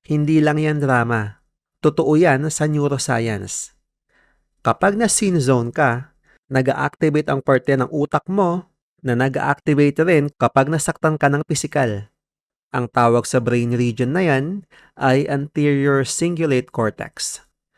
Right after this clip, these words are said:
Yung parte ng utak na responsable sa pisikal at emotional na sakit.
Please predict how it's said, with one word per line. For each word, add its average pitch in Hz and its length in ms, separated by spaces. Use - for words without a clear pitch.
Yung 123 160
parte 120 480
ng 117 160
utak 175 480
na 117 160
responsable 165 880
sa - 160
pisikal 151 720
at - 160
emotional 135 640
na 123 80
sakit. - 400